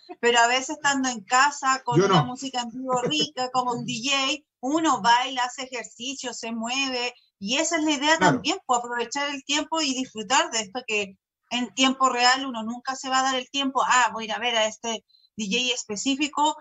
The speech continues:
Speaker 1: es un público muy de nicho y esto permite que sea transversal para todas las edades, para todos los tipos de gente,
Speaker 2: Exactamente.
Speaker 1: en todas partes del mundo.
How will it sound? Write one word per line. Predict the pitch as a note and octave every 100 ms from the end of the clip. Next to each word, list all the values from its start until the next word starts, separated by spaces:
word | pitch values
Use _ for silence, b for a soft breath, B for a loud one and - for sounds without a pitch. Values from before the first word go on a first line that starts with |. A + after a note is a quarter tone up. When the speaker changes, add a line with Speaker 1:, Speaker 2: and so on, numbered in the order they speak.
| B B
Speaker 1:
es | A#3+ C4+
un | C#4+
público | - D4 D4 D4 C4+
muy | C4+
de | D4 C4
nicho | C4 D#4 A3+
y | G#3
esto | A#3+ B3 -
permite | A#3+ B3 C4+ C#4 C#4+ -
que | G#3+ G3 _
sea | - C4 C4
transversal | C4 A#3 - E3+ - A#3 A#3 A#3 -
para | F#3+ F3
todas | G3+ A#3+
las | A3+ F#3
edades, | F3+ A#3+ C4 C4
para | A3+ G3
todos | F#3+ A3 G#3+
los | G3
tipos | G#3 -
de | E3+
gente, | - C4+ C#4 C4+ -
Speaker 2:
Exactamente. | D3+ - C3+ G#2 -
Speaker 1:
en | - -
todas | C4+ C4+ C4
partes | C4 B3 A#3
del | G#3+
mundo. | F#3 F3 D#3+